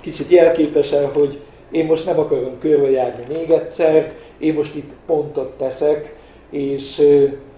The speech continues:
ö, szeretném talán még annyit mondani, hogy ha semmit sem teszel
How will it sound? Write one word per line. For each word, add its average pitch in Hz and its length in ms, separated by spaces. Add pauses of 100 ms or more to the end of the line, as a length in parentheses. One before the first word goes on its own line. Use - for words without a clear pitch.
(220)
ö, 135 200 (680)
szeretném 139 840 (140)
talán 131 260
még 127 140
annyit 175 320
mondani, 160 440
hogy 143 320
ha 143 380 (1600)
semmit 180 400
sem 143 320
teszel 120 580